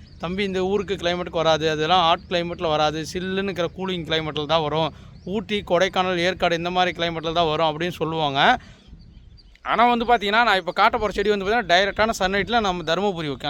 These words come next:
இது என்னோட நர்சரி வந்து தருமபுரியில் இருக்கு, ரெண்டு நர்சரி இருக்கு. இது ஒரு நர்சரியில் வந்து பார்த்தீங்கன்னா நம்ம பிளம் செடி நட்டு வந்து பார்த்தீங்கன்னா கிட்டத்தட்ட டூ இயர்ஸ் ஆகும். ஓகே, அதுல வந்து பார்த்தீங்கன்னா பூக்கள் எடுத்து காய்கள் வச்சு நிறைய காய்கள் பழுத்துருச்சு, நிறைய பேர் அறுத்து சாப்பிட்டு போயிட்டாங்களா. ஓகே, ஆனா அதனால வந்து இந்த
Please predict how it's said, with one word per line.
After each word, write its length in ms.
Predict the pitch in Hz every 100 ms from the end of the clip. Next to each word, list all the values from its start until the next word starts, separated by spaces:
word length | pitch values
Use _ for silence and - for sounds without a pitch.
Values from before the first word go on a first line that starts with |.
| 151
இது 80 | 151 151
என்னோட 200 | 151 147
நர்சரி 260 | 147 151 156
வந்து 220 | 170 170 156
தருமபுரியில் 420 | 156 170 156 147
இருக்கு, 180 | 143 139
ரெண்டு 180 | 147 156
நர்சரி 280 | 151 139 151
இருக்கு. 220 | 131 - 226 254 - - - 220
இது 80 | 247
ஒரு 100 | 240
நர்சரியில் 300 | 220 208 247 226
வந்து 100 | 214
பார்த்தீங்கன்னா 260 | 196 220
நம்ம 120 | 202 180
பிளம் 180 | 185 208 -
செடி 200 | 190 180
நட்டு 200 | 165 190
வந்து 120 | 185
பார்த்தீங்கன்னா 260 | 170 180 165
கிட்டத்தட்ட 300 | 160 180 160
டூ 60 | 185
இயர்ஸ் 180 | 185 165 156
ஆகும். 140 | 139 120
ஓகே, 180 | 123 151 233 - - - -
அதுல 160 | 233 247
வந்து 140 | 269
பார்த்தீங்கன்னா 320 | 226 226 247 -
பூக்கள் 320 | 254 233 208
எடுத்து 200 | 180 233 214
காய்கள் 360 | 190 214 202 180
வச்சு 180 | 165 226 180
நிறைய 260 | 160 202 220
காய்கள் 320 | 180 190 202 185
பழுத்துருச்சு, 460 | 175 208 202 170 220
நிறைய 180 | 165 180 196
பேர் 120 | 208 220 - - - 160
அறுத்து 240 | 214 247 -
சாப்பிட்டு 360 | 208 226 202 202
போயிட்டாங்களா. 340 | 185 156 147 139
ஓகே, 120 | 160
ஆனா 100 | 190 180
அதனால 180 | 202 233 220
வந்து 140 | 233 208
இந்த 200 | 196